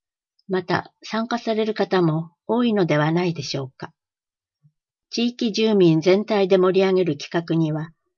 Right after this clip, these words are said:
それぞれに特徴があり、とても興味深いものがあります。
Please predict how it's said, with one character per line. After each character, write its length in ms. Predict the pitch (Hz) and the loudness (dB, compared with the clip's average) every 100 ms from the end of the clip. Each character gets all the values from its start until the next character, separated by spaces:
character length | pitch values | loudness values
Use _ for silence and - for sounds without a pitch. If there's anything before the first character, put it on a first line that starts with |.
| _ - | _ -6
そ 160 | 208 | -2
れ 100 | 220 | 0
ぞ 140 | 226 220 | 0 2
れ 120 | 185 | 4
に 180 | 156 156 | 2 -2
特 200 | 170 - | -8 -4
徴 240 | 214 202 | 0 2
が 240 | 180 170 - | 4 2 -2
あ 80 | 165 | -8
り、 180 | 170 - _ _ _ - | -8 -14 _ _ _ -4
と 80 | 190 | -2
て 140 | 226 | 0
も 160 | 220 226 | -2 -4
興 260 | - 226 240 | -4 -2 2
味 160 | 233 | 0
深 280 | 220 220 220 | -2 -2 2
い 100 | 175 | 4
も 100 | 165 | 4
の 140 | 175 | 2
が 180 | 156 - | 0 -2
あ 40 | 147 | -6
り 120 | 147 | -8
ま 120 | 131 | -12
す。 260 | - - | -14 -20